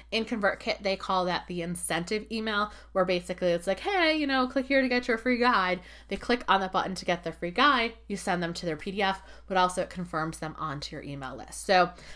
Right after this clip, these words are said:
that one and the welcome email, I usually tend to combine as technically one email, but obviously it's two if you go with a double opt-in.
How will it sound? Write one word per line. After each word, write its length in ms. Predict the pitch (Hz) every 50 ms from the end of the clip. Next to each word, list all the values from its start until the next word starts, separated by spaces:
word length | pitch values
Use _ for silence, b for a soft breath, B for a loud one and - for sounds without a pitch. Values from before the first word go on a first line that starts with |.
| B B
that 200 | 202 220 233 254
one 260 | 277 294 311 320 302 - - -
and 320 | 190 185 190 185 175 175 -
the 140 | 208 196 185
welcome 460 | 170 - 156 - - - 247 226 -
email, 320 | 220 220 226 214 208 208 -
I 60 | 180
usually 320 | 175 180 190 185 - 202 190
tend 280 | - - 202 185 180 -
to 60 | -
combine 420 | 185 180 170 170 160 165 170 165
as 80 | 156 -
technically 420 | - 170 - - 175 160 165 160
one 240 | 156 151 151 151 -
email, 320 | 156 160 156 160 165 170
but 240 | 165 - - - - - - - -
obviously 460 | 156 151 147 151 151 156 - - 151
it's 160 | 143 - - -
two 420 | - - - 170 151 147 170 185 B B B B B B
if 140 | - 170 175
you 60 | 180
go 180 | 151 165 151 143
with 140 | 156 160 160
a 40 | 151
double 260 | 143 131 135 147 -
opt-in. 420 | - - - - - - - -